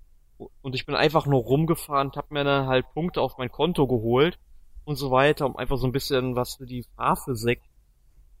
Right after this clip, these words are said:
ja, ähm, ja, da ein bisschen die Fahrphysik rauszubekommen. Weil man muss ja direkt sagen, Need for Speed, da, die Autos, die,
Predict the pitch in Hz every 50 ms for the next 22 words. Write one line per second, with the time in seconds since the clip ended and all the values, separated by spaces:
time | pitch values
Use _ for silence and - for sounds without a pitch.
0 | _ - 117 113 113 110 - - 110 107 110 110 110 110 - _ - - - -
1 | - - - - - - - - - - - 113 113 104 117 120 123 123 120 -
2 | 139 120 113 - - 135 160 - - 135 117 127 - - 113 113 120 123 - -
3 | - 113 120 - - 117 113 120 143 151 - - _ _ _ _ 120 120 127 139
4 | 139 131 - 147 139 127 127 113 - 131 123 131 127 127 127 - 135 127 - -
5 | - 135 135 - 143 131 127 127 127 123 120 117 117 117 117 - - - _ -
6 | 123 127 - - 120 127 139 139 - 147 135 - - - _ 131 127 127 127 127
7 | 123 -